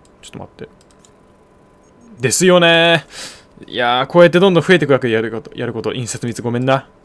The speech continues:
もし本当に印刷ミスなんだとしたら、ミスした人を恨んでほしい。すげえ、顔寄りすぎでしょ。顔めっちゃ寄ってるじゃん。さあ、大丈夫そうですけどね。しっかり見た方がいいのか。でもこれめんどくせえよな、正直地名しっかり見るの。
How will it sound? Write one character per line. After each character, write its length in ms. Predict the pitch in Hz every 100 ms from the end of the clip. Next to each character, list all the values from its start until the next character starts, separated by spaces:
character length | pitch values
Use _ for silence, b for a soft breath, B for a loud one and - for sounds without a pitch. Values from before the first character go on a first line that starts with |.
| _ _ _ _
も 120 | 170
し 80 | 175
本 120 | 147
当 80 | 151
に 60 | 165
印 60 |
刷 180 | 156 170
ミ 80 | 175
ス 80 | 165
な 100 | 139
ん 40 |
だ 80 | 123
と 80 | -
し 60 |
た 100 | -
ら、 140 | 151 143
ミ 80 | 139
ス 100 | 131
し 60 |
た 120 | 120
人 200 | 110 -
を 60 | 117
恨 100 | 107
ん 40 |
で 80 | 101
ほ 60 | 95
し 140 | -
い。 80 | 87 b
す 160 | - 110
げ 60 |
え、 20 | -
顔 240 | - 135
寄 80 | 120
り 80 | 127
す 140 | 160
ぎ 60 | 160
で 80 |
し 100 | 151
ょ。 120 | 92 - _ -
顔 140 | -
め 60 | 123
っ 20 |
ち 120 | -
ゃ 20 | 143
寄 40 |
っ 40 |
て 80 | -
る 60 | 127
じ 60 | 90
ゃ 40 |
ん。 80 | - B B B B -
さ 120 | 139
あ、 40 |
大 280 | 123 147 170
丈 120 | 175
夫 80 | 170
そ 140 | 180
う 20 | 143
で 60 |
す 80 | -
け 60 | 101
ど 80 |
ね。 80 | 101
し 80 | -
っ 40 |
か 80 | -
り 60 | 180
見 80 | 139
た 80 |
方 60 | 120
が 100 | 110
い 20 |
い 40 | 120
の 80 |
か。 100 | 107
で 60 | 98
も 60 | 95
こ 100 | 107
れ 60 |
め 80 | 110
ん 40 |
ど 80 | 180
く 40 | -
せ 100 | -
え 20 |
よ 40 |
な、 60 | 110
正 120 | 131
直 120 | 120
地 200 | - -
名 120 | 127 120
し 120 | -
っ 20 |
か 100 | 127
り 60 | 110
見 80 |
る 80 | 98
の。 120 | 92